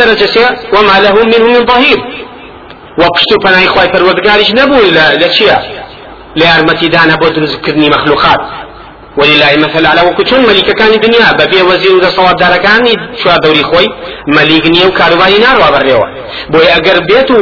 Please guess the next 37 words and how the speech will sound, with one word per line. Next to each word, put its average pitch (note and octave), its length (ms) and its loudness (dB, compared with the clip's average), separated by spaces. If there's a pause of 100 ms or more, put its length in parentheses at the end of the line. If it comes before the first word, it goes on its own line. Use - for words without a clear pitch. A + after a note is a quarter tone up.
وەزیر F#3+ 400 0
و A3+ 100 -2
دەسەڵاتدارێکی F#3+ 800 0 (100)
خۆی F3 320 2
تکایەک G3 500 0
بکە C#4+ 200 0 (100)
لە F3+ 140 2
مەلیک D#3+ 280 0
بۆ D#3 80 2 (100)
کارێ، D3 300 2 (420)
مەجبور C4 440 0 (140)
مەلیک E3 280 0 (280)
کارەکەی D#3 440 0
جێبەجێکا D3 580 0
و C#3+ 40 0 (160)
تکاکەی C#3 420 0
وەربگرێ. C3+ 360 0 (320)
بۆ؟ A#4+ 120 4 (380)
لەبەرەوەی G3+ 440 2
هەیەتی C4+ 380 0
بەسەر D#3+ 300 -2
مەلیکەوە D#3+ 480 2
و - 20 2 (420)
پشت - 160 -2
و G#3+ 140 2
پەنای A#3+ 380 2
مەلیکە D#3 400 0
و A#3 40 4 (120)
کاری A#3 340 2
مەلیکە B3+ 320 0
با E3+ 140 2
بەڕێوە F3+ 300 2
بەبێ A3 200 0 (120)
ئەم A#3 140 2 (640)
مەلیک، E3 240 0 (100)
مەلیک F#3+ 220 0 (100)
نییە. A3+ 180 2